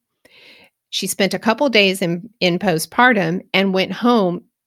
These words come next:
in satisfactory condition on post-op day five. Severe obstetric hemorrhage is a frightening event. We have all been there, and I have no doubt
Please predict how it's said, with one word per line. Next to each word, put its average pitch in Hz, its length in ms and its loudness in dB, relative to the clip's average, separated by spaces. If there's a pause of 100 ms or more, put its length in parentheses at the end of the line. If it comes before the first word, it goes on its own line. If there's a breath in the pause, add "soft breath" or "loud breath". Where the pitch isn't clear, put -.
(120)
in 208 200 0
satisfactory 214 720 0
condition 165 640 -6 (100)
on 170 120 -4
post-op 165 540 -6
day - 160 -4
five. - 580 -10 (1200 soft breath)
Severe 320 420 0
obstetric 202 580 -4
hemorrhage 175 720 -4
is 180 160 -2
a 170 140 0
frightening 165 520 -4
event. 143 480 -6 (460 soft breath)
We 214 220 0
have 214 240 0 (100)
all 208 220 4
been 185 240 2
there, 87 340 -6 (240)
and 208 120 2
I 220 80 4
have 233 220 4
no 240 220 6
doubt 202 500 -2